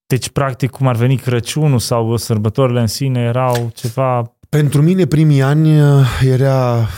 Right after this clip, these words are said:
Speaker 2: starea asta de, de, de melancolie, apoi era dorința de a vedea familia, apoi era o mâncare mai bună decât altele. Cam asta era sărbătorile pentru, pentru noi
Speaker 1: Asta
Speaker 2: acolo.
Speaker 1: simțeați, vedeați, uh?
Speaker 2: Da, un program la televizor la care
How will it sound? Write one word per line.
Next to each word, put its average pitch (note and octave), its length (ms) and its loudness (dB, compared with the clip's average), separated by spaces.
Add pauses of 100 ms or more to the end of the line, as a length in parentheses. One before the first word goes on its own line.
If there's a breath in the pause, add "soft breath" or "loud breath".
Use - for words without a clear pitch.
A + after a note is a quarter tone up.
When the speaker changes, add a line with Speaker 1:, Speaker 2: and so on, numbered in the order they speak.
(180 loud breath)
Speaker 2:
starea A2+ 360 -4
asta G#2+ 180 -2
de, G2+ 260 -2
de, G2 140 -4
de G2 220 -2
melancolie, G#2 560 -2
apoi A2+ 460 -2
era G#2 180 0
dorința A2 480 0
de G2+ 100 -2
a G2 40 -2
vedea G2+ 220 -2
familia, A#2 580 -6 (340)
apoi A2+ 540 -4 (440)
era A#2 380 -4 (280)
o B2+ 100 -4
mâncare B2+ 400 -2
mai A2 160 -2
bună B2 180 -2
decât A2 260 -4
altele. C3 520 -6 (540)
Cam A2 140 -4
asta A2 240 -4
era A2 120 -2
sărbătorile G#2 560 -4
pentru, G2+ 640 -6
pentru G2+ 340 -4
noi - 80 2
Speaker 1:
Asta G2+ 160 2
Speaker 2:
acolo. G#2+ 200 0
Speaker 1:
simțeați, A#2 460 -2
vedeați, A2 520 -2
uh? B2+ 220 -6
Speaker 2:
Da, B2 380 -4 (340)
un D#3 100 4
program C3+ 580 -2 (180)
la C#3 100 -4
televizor A2+ 440 -2
la C3 100 -2
care A2 360 -6